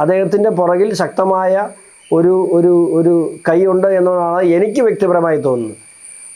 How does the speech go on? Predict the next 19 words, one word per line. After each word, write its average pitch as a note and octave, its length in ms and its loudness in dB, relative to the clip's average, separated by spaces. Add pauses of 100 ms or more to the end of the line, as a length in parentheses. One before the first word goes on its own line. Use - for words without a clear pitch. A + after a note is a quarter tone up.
(140)
മാത്രമല്ല, G#3 480 0 (1000)
ഏഹ്, D3 320 0 (180)
മനു E3 220 2 (100)
തോമസിൻ്റെ A3 560 -2 (180)
ഗ-, E3+ 180 0 (100)
വെളിപ്പെടുത്തലുകൾ G3+ 800 0 (100)
വളരെ G#3 260 0
ഗൗരവമുള്ളതാണ്. E3 640 0 (160)
കഴിഞ്ഞകാല F3+ 720 0 (120)
സി E3+ 100 2 (140)
പി F3+ 160 0
എമ്മിൻ്റെ F3 320 2
കൊലപാതക E3 560 -2
രാഷ്ട്രീയവും E3+ 500 0 (580)
അവിടെ F3 300 0 (240)
ഭരണത്തിൻ്റെ F3 600 0
മെ-, E3+ 200 0 (200)
മറവിൽ D#3+ 320 0 (100)
നടന്നുകൊണ്ടിരിക്കുന്ന E3 840 0